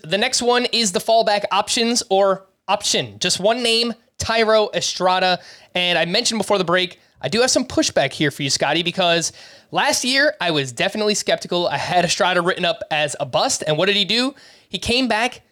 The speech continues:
basically had the same season as he did in twenty twenty-two, but did it in even less games. So he hit two seventy-one, fourteen homers, twenty-three steals in a hundred twenty games, has hit two sixty or better, exactly fourteen home runs, twenty-one plus steals,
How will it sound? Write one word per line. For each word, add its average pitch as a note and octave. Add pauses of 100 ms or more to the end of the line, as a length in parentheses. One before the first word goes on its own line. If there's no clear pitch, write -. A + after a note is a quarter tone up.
(440)
basically F4
had B3+
the A#3
same B3
season A#3
as G#3+
he G3+
did F#3+
in F3
twenty F#3+
twenty-two, G3 (640)
but G3+
did B3
it C#4
in A3
even G#3
less F3
games. C3+
So F#3+
he F#3
hit B3+
two C4+
seventy-one, G#3
fourteen G#3
homers, F3
twenty-three F#3+
steals D#3 (400)
in F#3+
a F3
hundred A3
twenty F#3+
games, D#3 (300)
has E3+
hit F#3+
two B3+
sixty A#3
or G3+
better, E3+ (640)
exactly G#3
fourteen G#3
home F3+
runs, D3+
twenty-one G#3+
plus G3+
steals, D#3+